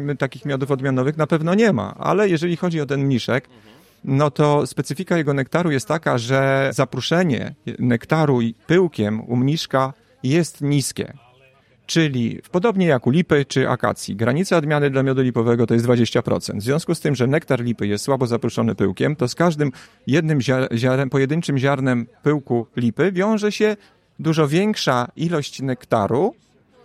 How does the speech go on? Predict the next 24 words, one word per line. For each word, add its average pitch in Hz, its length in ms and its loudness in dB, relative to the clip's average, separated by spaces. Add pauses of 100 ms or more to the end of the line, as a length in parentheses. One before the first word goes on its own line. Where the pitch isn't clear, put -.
(100)
niż 214 220 2
z - 60 -10
pojedynczym 170 680 2 (100)
ziarnem 143 680 0 (380)
pyłku 156 340 2
na 117 120 2
przykład 143 640 -2
u 127 320 0
rzepaku. 135 600 -2 (800)
Więc 123 280 2
granica 139 560 0
odmiany 123 720 0
dla 117 160 0
miodu 127 280 2
lipowego 107 480 0
została 143 440 0
obniżona 120 600 0
do 143 120 2
dwudziestu 165 440 0
procent. - 480 -2
Dwadzieścia 127 460 0
procent 123 520 0
wystarczy, 123 760 -2 (320)
żeby, 143 560 2